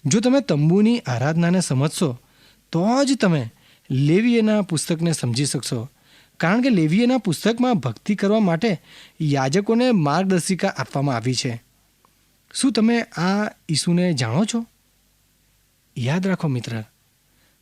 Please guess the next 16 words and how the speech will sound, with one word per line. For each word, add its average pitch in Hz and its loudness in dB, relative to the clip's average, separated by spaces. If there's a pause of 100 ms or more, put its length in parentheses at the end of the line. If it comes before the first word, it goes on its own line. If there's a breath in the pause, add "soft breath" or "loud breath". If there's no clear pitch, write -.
જૂનો 135 0
કરાર 170 0
કહે 123 -4
છે 143 -2
કે 156 -4 (600 soft breath)
ઈસુ 202 0
ખ્રિસ્ત 247 0
આવવાના 139 0
છે 110 -4 (840 soft breath)
અને 120 -4
નવો 113 -4
કરાર 156 -2
શિક્ષણ - -6
આપે 123 -4
છે 196 -2
કે 120 -6